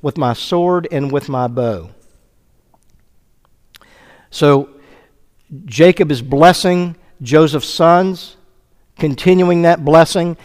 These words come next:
But isn't it interesting? This is the fourth time that the father, the patriarch, has blessed the younger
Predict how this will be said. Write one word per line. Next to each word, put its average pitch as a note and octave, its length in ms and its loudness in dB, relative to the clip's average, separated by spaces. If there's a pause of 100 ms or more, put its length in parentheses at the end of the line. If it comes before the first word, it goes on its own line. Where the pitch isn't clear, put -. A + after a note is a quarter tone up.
(180)
But C#3+ 120 -2
isn't F3 240 2
it D#3+ 140 2
interesting? D#3 480 0
This D#3+ 180 0
is - 120 -6
the D3+ 100 -4
fourth E3 340 -6
time C#3 500 0 (440)
that C3+ 420 2 (360)
the C3 160 -4
father, E3+ 500 4
the C3+ 100 -4
patriarch, C#3+ 800 0 (140)
has B2 180 -8
blessed C#3+ 460 0
the C#3 80 -6
younger C3 580 0